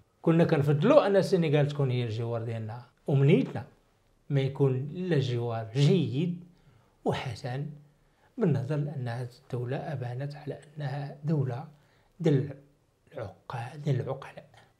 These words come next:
وفيها حكماء، وفيها ناس مثقفين، وفيها ناس صوفية، وفيها ناس يحبون الله. عدا ذلك كل الجوار المغربي جوار صعب.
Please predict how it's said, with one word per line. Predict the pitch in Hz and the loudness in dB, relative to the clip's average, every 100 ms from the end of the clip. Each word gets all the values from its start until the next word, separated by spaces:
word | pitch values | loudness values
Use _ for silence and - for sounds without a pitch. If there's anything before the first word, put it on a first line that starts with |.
| _ | _
وفيها | 262 - 135 110 - | -2 2 2 0 -8
حكماء، | 196 139 104 - _ _ _ _ _ _ _ _ _ _ | -8 -8 -8 -14 _ _ _ _ _ _ _ _ _ _
وفيها | 294 196 135 120 | -2 2 0 0
ناس | 120 - 226 | -8 -12 -16
مثقفين، | - - - - _ _ _ _ _ _ _ | -18 -16 -18 -18 _ _ _ _ _ _ _
وفيها | 285 180 135 | -2 2 0
ناس | 135 123 | 0 -6
صوفية، | - 196 - 110 - _ _ _ _ _ _ | -6 -6 -6 -12 -14 _ _ _ _ _ _
وفيها | 269 - 165 127 | -4 0 0 0
ناس | 123 120 | -4 -8
يحبون | 143 156 151 190 | -8 -8 -4 -4
الله. | 139 113 - - _ - - | -4 -6 -10 -14 _ -18 -2
عدا | 139 180 185 156 | 4 6 8 6
ذلك | 127 147 302 294 - - _ - | 6 2 2 0 -6 -20 _ -2
كل | 294 240 190 - - - _ _ _ | 0 0 -4 -12 -18 -20 _ _ _
الجوار | 196 143 170 135 113 113 135 | 4 6 6 6 4 0 2
المغربي | 180 156 139 131 190 285 - _ _ _ _ _ _ _ _ 185 | 2 4 2 2 0 0 -8 _ _ _ _ _ _ _ _ -6
جوار | 117 175 135 120 139 - - _ _ | 0 2 2 -2 -6 -8 -18 _ _
صعب. | - - - | -18 -14 -14